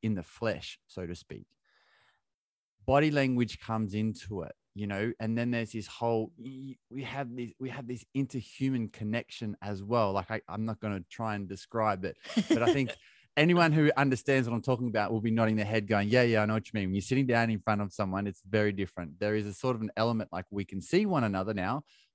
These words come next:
Speaker 1: at, to different to just being on the phone and just sort of talking and listening. But really being in, in person with someone, it almost, like, you have that support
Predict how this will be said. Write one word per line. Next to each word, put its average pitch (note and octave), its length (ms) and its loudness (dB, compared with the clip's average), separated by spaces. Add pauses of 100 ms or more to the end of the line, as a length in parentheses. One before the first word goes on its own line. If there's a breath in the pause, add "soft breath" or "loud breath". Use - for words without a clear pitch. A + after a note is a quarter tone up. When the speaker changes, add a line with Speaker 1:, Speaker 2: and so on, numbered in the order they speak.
(280)
Speaker 1:
at, A2+ 180 -4
to A2+ 100 -12
different G#2+ 360 -2
to G#2 80 -4
just G2+ 200 -6
being G2+ 200 -2
on G2 80 -4
the F#2 80 -4
phone G#2 320 0
and F#2+ 120 -4
just G2 220 -8
sort G2 100 -4
of F2 100 -8
talking D#3+ 480 -6
and A2+ 120 -6
listening. B2+ 400 -12 (380 soft breath)
But C#3 240 2
really D#3 420 2
being C#3+ 340 0
in, A2 240 -4
in A#2 160 -4
person A#2+ 480 -2
with G2+ 140 -8
someone, G2 420 -10 (360 soft breath)
it F3 160 -2 (100)
almost, F#3+ 460 -4
like, D#3+ 220 -6 (420)
you C#3 100 0
have C#3+ 320 -4
that B2+ 180 -4
support - 720 -8